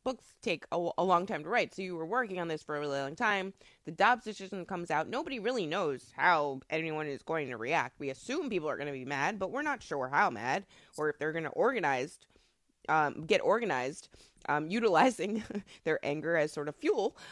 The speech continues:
Um, for, for all of their engagement. Um, but, but what's the response to the book been in this moment, in your view? Like,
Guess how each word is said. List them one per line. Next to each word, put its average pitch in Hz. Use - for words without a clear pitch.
Um, 175
for, 185
for 175
all 165
of 160
their 156
engagement. 156
Um, 202
but, 269
but 233
what's 269
the 494
response 208
to 180
the 180
book 165
been 170
in 202
this 156
moment, 160
in 175
your 156
view? 165
Like, 151